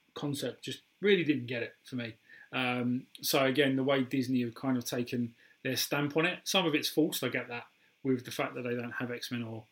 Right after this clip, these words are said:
or, or the Fa-, Fantastic Four, but nevertheless, it's, I'm thinking, "Oh, they should have waited."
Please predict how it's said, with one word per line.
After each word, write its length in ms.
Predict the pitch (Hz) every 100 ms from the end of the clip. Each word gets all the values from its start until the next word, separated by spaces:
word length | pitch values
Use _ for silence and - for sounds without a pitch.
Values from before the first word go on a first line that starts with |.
| _ _ _
or, 200 | 123 120 -
or 100 | 120
the 80 | 113
Fa-, 340 | 131 113 131
Fantastic 440 | - 120 135 - 123
Four, 200 | 151 123
but 120 | 127
nevertheless, 440 | 143 120 135 135 151
it's, 200 | - - 165
I'm 160 | 143
thinking, 400 | 147 135 135 123 - - - -
"Oh, 280 | 135 147 147
they 100 | 139
should 160 | 131 147
have 100 | 127
waited." 480 | 131 131 131 117